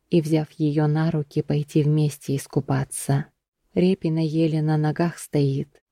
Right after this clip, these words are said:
вижу, что почти засыпает, поэтому я быстро нас споласкиваю, возвращаюсь к дивану и закутываю её в одеяло,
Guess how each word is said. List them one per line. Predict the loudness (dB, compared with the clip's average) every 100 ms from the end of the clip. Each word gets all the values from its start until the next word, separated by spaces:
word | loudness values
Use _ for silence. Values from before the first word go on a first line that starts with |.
| -4
вижу, | 2 4 2 0
что | -2 -2
почти | -2 -4 -2 0
засыпает, | 0 -2 0 0 0 -2 -4 -10 _ _ _ _
поэтому | 0 2 0 0 0
я | 2 0
быстро | 0 -2 -2 0
нас | 0 -4 -10 -20
споласкиваю, | -4 0 0 -2 -6 -8 -2 0 0 0 -4 -8 _ _ _
возвращаюсь | -2 2 2 2 -2 -6 -4 -4
к | -2 2
дивану | 2 2 0 0 -2 -6 -12 _ _ _
и | 0
закутываю | 2 2 0 -6 -2 0 0 -2 -2 0
её | 0 2 2
в | 2
одеяло, | 0 -2 -2 -2 -2 -4 -8